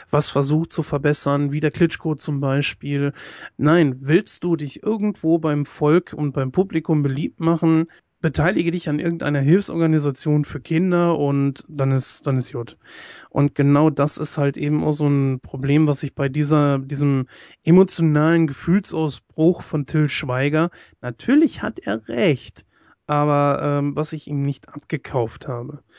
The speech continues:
Es tut mir ehrlich gesagt sehr leid. Wie gesagt, ich, also ich persönlich habe gegen den Mann nichts. Ich finde, er hat sich genauso, wie ich das eben bei, na,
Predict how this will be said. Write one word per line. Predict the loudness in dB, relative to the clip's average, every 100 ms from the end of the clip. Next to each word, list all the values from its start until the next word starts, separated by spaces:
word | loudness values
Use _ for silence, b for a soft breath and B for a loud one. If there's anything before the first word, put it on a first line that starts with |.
| b b
Es | -6 -6
tut | -2 -4 0
mir | 0
ehrlich | 0 -4
gesagt | -4 -2 0 -2
sehr | -6 -4
leid. | 0 2 2 0 -20 _ _ _ _ _ -6
Wie | -2
gesagt, | 0 0
ich, | 0 0
also | 0
ich | -2 -2
persönlich | 0 4 4 2 0
habe | 2 2
gegen | 0 -2 -2
den | 0
Mann | 0 0 0
nichts. | -2 -6
Ich | -12 -6
finde, | -4 0
er |
hat | -2 -2
sich | -10
genauso, | -6 -4 -2 -2 -2
wie | -4 -2 -4
ich | -8
das | -10 -10
eben | -4 -4 0
bei, | 0 2 0
na, | 0 0